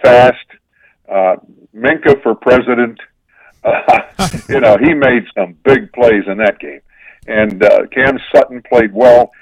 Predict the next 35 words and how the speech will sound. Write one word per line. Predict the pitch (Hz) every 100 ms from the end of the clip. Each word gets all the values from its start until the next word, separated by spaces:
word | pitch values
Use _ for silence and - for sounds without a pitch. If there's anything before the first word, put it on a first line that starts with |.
| _ -
Oh, | 175 -
Alex | 214 - -
Highsmith | 135 139 - 113 104 -
was | 92
a | 98
man | 104 123 123
possessed, | - 90 82 104 - - _ _ _ _ _ -
uh, | 95 95 98 -
you | -
know, | 117 98 - 57 - - -
with | 123 123
the | 113 -
three | 139 131 -
sacks, | 123 117 - -
and | 87 71 _ _ _ _ _
he | 151
was | 170 113
disruptive. | 98 104 - 107 - 73 71 _ _ _ _ _ _
And, | - 214 214
you | 110 -
know, | 147
it | 143 147 -
just | 165 -
all | 147 143
added | 135 131 120
up | 131 -
to | - 107
a | 101
heck | 120 131
of | 117
a | 104
performance | - 87 127 143 113 -
by | 101 101
the | 92
defense. | 120 160 104 98